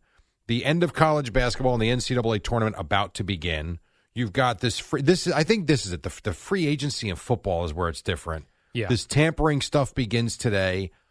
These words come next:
Speaker 1: What the hell else is there? It's every sport.
Speaker 2: Yeah, that's the thing, 'cause the N F L has now just spread itself out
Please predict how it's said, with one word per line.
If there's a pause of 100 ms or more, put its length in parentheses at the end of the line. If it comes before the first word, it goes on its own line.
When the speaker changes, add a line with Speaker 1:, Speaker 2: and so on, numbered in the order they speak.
(320)
Speaker 1:
What
the
hell
else
is
there?
It's
every
sport.
Speaker 2:
Yeah,
that's
the
thing,
'cause
the
N
F
L
has
now
just
spread
itself
out